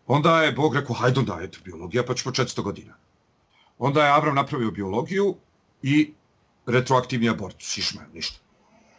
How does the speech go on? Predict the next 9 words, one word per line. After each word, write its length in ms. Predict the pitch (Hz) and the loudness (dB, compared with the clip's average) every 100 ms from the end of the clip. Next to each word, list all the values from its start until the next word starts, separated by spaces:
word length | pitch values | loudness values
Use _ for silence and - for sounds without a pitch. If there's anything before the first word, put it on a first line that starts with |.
| _ _ - | _ _ -8
Onda 140 | 113 | 0
je 60 | 147 | 2
Bog 140 | 156 | 4
rekao, 220 | 165 165 117 | 2 2 2
„Halo, 520 | 117 185 175 113 85 _ _ _ _ _ _ _ - | 4 6 4 2 -4 _ _ _ _ _ _ _ -4
čak 380 | - 254 - | 2 2 2
i 100 | 247 | -2
ako 280 | 240 196 190 | 0 0 -2
hoćeš 640 | 151 214 - 127 - - | -4 -4 -4 -6 -8 -10